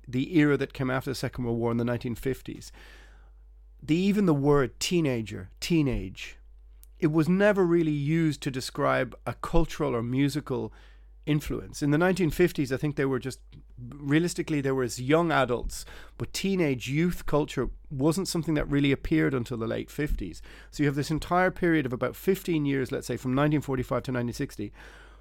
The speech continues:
where young people were just considered, I think, looking back, I mean, what do I know, of course, but observationally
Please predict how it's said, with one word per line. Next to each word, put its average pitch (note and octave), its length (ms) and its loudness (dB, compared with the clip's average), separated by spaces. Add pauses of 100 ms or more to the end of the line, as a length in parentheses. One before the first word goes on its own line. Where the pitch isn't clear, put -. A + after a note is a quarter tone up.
(340)
where F3 280 4
young F#3 280 4
people G3+ 200 2
were F3 100 6
just D3 220 -4
considered, E3+ 600 2 (800)
I E3 200 6
think, A#2+ 480 -4 (280)
looking C#3 360 2
back, B2+ 340 0
I C3 40 0
mean, A#2 300 -4
what A#2 220 -4
do A#2 140 -4
I A#2 120 0
know, G#2+ 260 -4
of - 160 -14
course, A#2+ 260 -4
but A#2+ 240 -6 (1000)
observationally E3 920 4